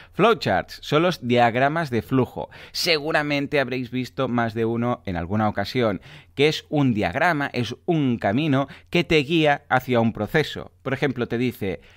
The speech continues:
"Diagrama para solucionar este problema con Windows", o con Apple, o con lo que sea.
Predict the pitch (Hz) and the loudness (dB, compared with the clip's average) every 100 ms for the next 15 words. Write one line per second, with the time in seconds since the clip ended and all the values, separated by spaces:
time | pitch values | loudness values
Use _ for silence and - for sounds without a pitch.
0 | _ _ 120 135 135 202 214 226 202 - | _ _ 0 2 2 0 0 -2 -4 -2
1 | 135 127 135 123 120 156 190 - 160 - | -2 0 -2 -2 -2 0 0 -2 -4 -4
2 | 143 135 175 180 170 170 175 - 131 107 | -4 -2 0 0 0 0 0 -2 0 0
3 | - - _ - - - - 95 95 98 | -4 -16 _ -20 -20 -20 -14 -8 -4 -4
4 | 85 101 113 151 110 90 98 104 113 120 | -4 -2 0 -2 -4 -4 -6 -2 -2 -2
5 | 131 117 69 | -2 -2 -4